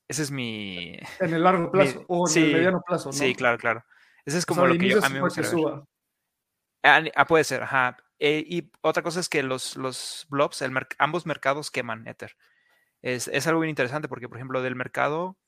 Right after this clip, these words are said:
Speaker 1: que es la capa base, se quema una parte, luego otra parte se va para los constructores del bloque, y ahora con esta nueva,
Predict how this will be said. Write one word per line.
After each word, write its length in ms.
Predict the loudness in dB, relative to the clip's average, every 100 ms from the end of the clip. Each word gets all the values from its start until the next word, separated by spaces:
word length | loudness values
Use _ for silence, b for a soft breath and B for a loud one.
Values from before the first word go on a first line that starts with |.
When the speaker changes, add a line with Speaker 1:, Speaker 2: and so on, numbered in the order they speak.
| _ _
Speaker 1:
que 100 | -4
es 220 | -4 -4 -6
la 140 | -4
capa 200 | -4 0
base, 380 | 0 -2 -8 -12 _ _ _ _
se 220 | -12 -8
quema 600 | -4 -2 0 0 0 -4 _
una 220 | -6 -4
parte, 460 | 0 -2 -2 -10 -12 _
luego 260 | -6 -2 -2
otra 240 | -2 -4
parte 260 | -6 -6 -8
se 100 | -6
va 140 | -4
para 160 | -4 -4
los 400 | -6 -10 -12 -14
constructores 500 | -14 -12 -10 -8 -6
del 120 | -6 -6
bloque, 360 | -8 -8 -12 _ _ _ _ _ _ _ _ -6
y 180 | 2 4
ahora 280 | 6 4
con 180 | 0 -4
esta 200 | -6 -6
nueva, 540 | -4 0 0 0 -4